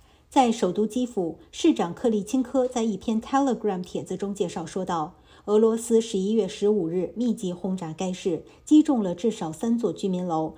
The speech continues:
另外有几枚导弹被乌克兰防空部队击落。克里钦科还表示，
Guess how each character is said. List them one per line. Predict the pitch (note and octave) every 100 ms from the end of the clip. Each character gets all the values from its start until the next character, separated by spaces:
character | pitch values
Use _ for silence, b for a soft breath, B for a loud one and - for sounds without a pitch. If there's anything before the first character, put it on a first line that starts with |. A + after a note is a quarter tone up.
| B
另 | D4+ D4+
外 | C4
有 | G#3 G3+
几 | G#3+
枚 | E3 E3+
导 | - D#3+
弹 | D#3+ G#3 E3+
被 | - E3+
乌 | - A#3+
克 | A#3 F#3+
兰 | E3
防 | F3 E3
空 | D#3+ A#3+ A3+
部 | F#3+
队 | F#3+ E3
击 | F#3+
落。 | F#3 E3 - - _ b b b
克 | -
里 | G#3+ F3+
钦 | G#3
科 | G3+ G#3+
还 | - E3+
表 | F3+
示， | E3 - E3